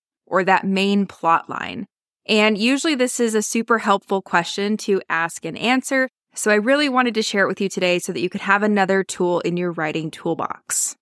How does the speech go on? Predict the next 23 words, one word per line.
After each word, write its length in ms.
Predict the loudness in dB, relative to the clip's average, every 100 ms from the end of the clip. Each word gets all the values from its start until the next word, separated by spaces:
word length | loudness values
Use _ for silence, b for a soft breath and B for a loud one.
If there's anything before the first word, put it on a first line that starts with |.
| _ _ _ _ _ _ _ _ _ _ _ _ _ _ _ _ _ _ -2
But 140 | 2
before 260 | 2 2 2
we 140 | 2
dig 180 | 4 2
into 200 | 2 2
how 280 | 2 0 2
to 100 | 0
find 400 | 0 2 2 2
the 60 |
major 320 | 0 0 -2
dramatic 440 | -4 -2 -2 -2 -4
question 440 | -2 -2 -2 -6
of 180 | -6 -4
your 240 | 0 0
story, 400 | 0 0 2 2
we 140 | 2 0
should 220 | -2 -4
start 260 | 0 0 0
with 140 | -2
a 40 |
definition. 840 | 0 0 0 -2 -4 -6 -10 -12 -8
So 260 | 0 2
what 400 | 2 2 0 0